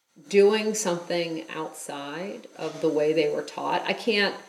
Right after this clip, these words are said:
tell you how many people I've experienced do a certain task or execute a certain procedure the way they were taught when they first started with the organization.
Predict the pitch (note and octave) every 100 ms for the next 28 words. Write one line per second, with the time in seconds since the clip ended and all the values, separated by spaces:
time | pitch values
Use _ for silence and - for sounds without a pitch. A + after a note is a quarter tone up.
0 | - _ _ - - B3 C#4 C#4 B3+ B3+
1 | A3 G#3 F#3+ F#3+ C4 C#4+ - D3 C#3+ E3+
2 | C#4 D4 - - F3 F3+ F3 - - A3+
3 | A#3 F#3+ E3+ E3 - - - _ - F3
4 | B3 D#4 D#4 C#4 A3+ G#3 - G3+ D#3 F#3+
5 | D#4 - - - _ _ _ _ _ _
6 | F#3+ G#3 - G#3+ A3+ C#4 - B3 A3 A3
7 | G#3 F3 G3 F#3 F3+ - A3+ F#3 D3 D3+
8 | G3 - _ - G3 G3+ A3 A3+ C4 A#3+
9 | A3+ - G3 A3 F4 - - - _ _
10 | _ _ - G#3+ A3 A3 A#3+ A#3 - A#3+
11 | A#3 A#3 B3+ A3 A3+ A#3 A#3 A3+ A#3 -
12 | C4 C#4+